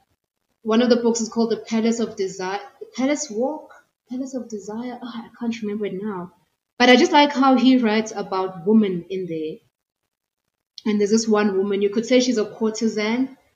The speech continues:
and she entertains men at night. And then there's another woman who's a devoted wife. So I just loved the contrast of, of those two. And, and that really just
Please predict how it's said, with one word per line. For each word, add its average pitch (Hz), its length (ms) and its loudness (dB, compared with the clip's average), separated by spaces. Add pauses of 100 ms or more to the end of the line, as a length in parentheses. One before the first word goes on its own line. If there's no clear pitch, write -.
(400)
and 381 280 -8
she - 160 -10
entertains 214 640 -2
men 196 400 -4
at 180 120 -10
night. 185 500 -6 (100)
And 175 500 -10 (100)
then 208 200 0
there's 202 140 0
another 202 420 2
woman 202 300 2
who's 190 200 -6
a 190 100 -4
devoted 196 560 -4
wife. 165 320 -8 (340)
So 208 140 -6
I 196 60 -2
just 220 160 0
loved 190 360 -2
the 185 120 -4
contrast 196 680 -10
of, 180 200 -8 (160)
of 175 220 -16
those 170 320 -12
two. 175 400 -14 (540)
And, 190 240 -6
and 220 160 2
that 269 200 0
really 220 200 2
just 208 220 -4